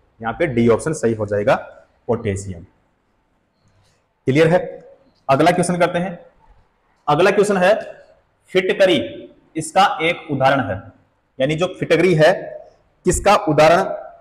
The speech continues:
होती है? अब यहां पे है दवी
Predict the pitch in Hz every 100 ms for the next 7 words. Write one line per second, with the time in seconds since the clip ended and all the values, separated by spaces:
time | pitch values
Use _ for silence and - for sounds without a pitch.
0 | _ 151 151 131 104 95 - _ _ _
1 | - 139 135 156 185 185 175 - - -
2 | - - _ _ _ _ _ _ _ _
3 | 113 151 165 208